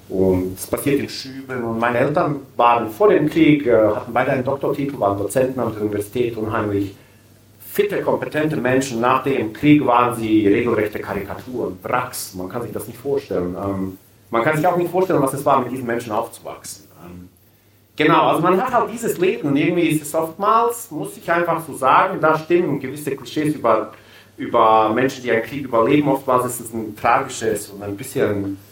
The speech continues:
abgefucktes Leben und man will es verarbeiten, man will sich mitteilen, man will anderen Menschen so ein bisschen das verständlich machen. Ich glaub, Literatur, wenn man schreibt, ist immer so der Versuch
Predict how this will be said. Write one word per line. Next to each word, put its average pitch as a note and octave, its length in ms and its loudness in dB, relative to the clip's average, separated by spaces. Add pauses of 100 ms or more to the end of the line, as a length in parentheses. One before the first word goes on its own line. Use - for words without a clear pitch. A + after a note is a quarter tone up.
(160)
abgefucktes B2+ 680 -4
Leben D3 260 2
und B2+ 240 0
man C#3+ 180 -2
will G#3 80 -2
es G#3 60 -8
verarbeiten, D#3 560 2
man B2 160 -2
will C#3 60 2
sich C#3+ 180 -6
mitteilen, C#3 640 0 (380)
man G2+ 240 -6
will A2 100 0
anderen A2+ 400 2
Menschen A2 320 -6
so - 80 -6
ein G#2+ 120 0
bisschen A#2+ 260 -6
das A#2 100 -4
verständlich B2 540 -2
machen. F2+ 280 -10
Ich - 60 -20
glaub, E3+ 260 4
Literatur, D3 520 0
wenn C3+ 80 4
man A#2 160 0
schreibt, E3+ 220 0
ist - 120 -12
immer E3 220 2
so C3+ 300 -4 (260)
der - 80 -14
Versuch F3+ 440 0